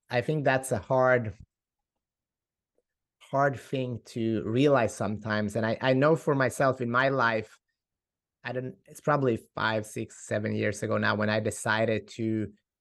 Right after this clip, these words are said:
take responsibility for everything. It's always my fault, and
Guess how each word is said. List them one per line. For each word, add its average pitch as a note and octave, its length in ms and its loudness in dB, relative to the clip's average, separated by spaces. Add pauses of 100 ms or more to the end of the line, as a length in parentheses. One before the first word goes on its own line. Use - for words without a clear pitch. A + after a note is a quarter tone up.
(120)
take A#2+ 300 -2
responsibility A2+ 840 0
for - 200 -10
everything. G#2 480 -6
It's F#2+ 140 -14
always B2+ 480 6
my G2+ 180 -2
fault, - 420 -6
and G#2 220 -2